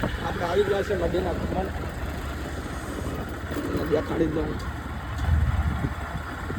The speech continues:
જો અહીંયા ખમણ લે. મિત્રો ગાડી ઊભી રહી ગઈ છે. આ છે મઢીના ખમણ મિત્રો.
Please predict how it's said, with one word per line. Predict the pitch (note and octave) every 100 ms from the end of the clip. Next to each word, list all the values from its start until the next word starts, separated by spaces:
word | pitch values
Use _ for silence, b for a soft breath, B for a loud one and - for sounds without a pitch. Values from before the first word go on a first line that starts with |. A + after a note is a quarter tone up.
| F3+ -
જો | C#3 B2+ C3+ - - - B2+
અહીંયા | A#2+ - -
ખમણ | C3+ B2+ A#2
લે. | A2+ G#2 - - - - - - - - - - - - - F#3 - - - - - - - - - - - - - - - - - - - - - - - - - - - - - - - - - B2 - - -
મિત્રો | F#3+ - G3
ગાડી | F#3+ E3 F3+
ઊભી | F3 E3+
રહી | E3+ E3+
ગઈ | F#3
છે. | F3+ F#3 - - - - - - - - - D#3
આ | E3
છે | - F3
મઢીના | E3 D#3 E3 E3
ખમણ | - E3 F3
મિત્રો. | F3+ F3+ F3+